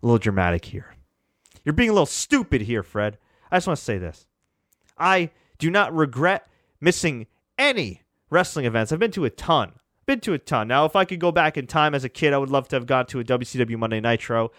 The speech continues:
or an Attitude Era Raw. But other than that, I, I don't have any regrets of not attending events that have been in my area, all right? With all that being said, I was a Ziggler supporter for a long time. I,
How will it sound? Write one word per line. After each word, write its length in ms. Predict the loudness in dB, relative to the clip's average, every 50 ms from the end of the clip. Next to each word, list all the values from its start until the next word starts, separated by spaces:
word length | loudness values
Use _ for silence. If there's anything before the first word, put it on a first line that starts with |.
| _ -4 0
or 80 | 0
an 80 | 2 2
Attitude 380 | 2 2 0 0 -4 -4 -2
Era 180 | 0 0 0 0
Raw. 240 | 0 2 2 2 2
But 140 | 0 0 0
other 240 | 0 2 2 0
than 100 | 0 -2
that, 240 | -2 -2 -2 -2 -2
I, 140 | -4 -8 -10 _ _ -14
I 60 | -14
don't 260 | -10 -6 -4 -2 0 0
have 120 | -2 -2
any 120 | -4 -6
regrets 500 | -8 -8 -8 -6 -4 -4 -4 -4 -6 -8
of 160 | -12 -12 -12 _ _ _ _ _ _ -6
not 160 | -2 -2 0 0
attending 520 | -2 -4 -6 -8 -6 -6 -6 -8 -8 -8
events 400 | -6 -2 0 2 0 0 0 -2
that 80 | -2 -2
have 100 | 0 0
been 120 | -2 -2
in 60 | 0
my 140 | -2 -2 -2
area, 340 | -2 -2 -4 -4 -6 -10 -8 -6
all 60 | -2
right? 220 | 0 0 0 -2 -4 _ _ _ _ _ _ _ _ _ _ _ _ _ _ _ _ _ _
With 160 | -14 -6 -2
all 140 | 0 2 2
that 240 | 2 0 0 0 -2
being 160 | -4 -4 -4
said, 440 | -6 -2 0 0 2 0 0 -4 -8 _ _ _ _ _ _ _ _ _ _ _ _ _ _ _ _ _ _ _ _ _ _ -6
I 60 | -2
was 200 | 0 0 0 0
a 180 | 0 0 0 2
Ziggler 200 | 2 0 -2 -2
supporter 420 | -4 -8 -6 -2 -2 0 0 0
for 160 | -2 0 0
a 40 | 0
long 260 | 2 2 0 0 -2
time. 260 | -6 -12 -16 -18 -18 -20 _ _ _ _ _ _ _ _ _ _ _ _ _ _ _ _ _ _ _ _
I, 160 | 0 0 0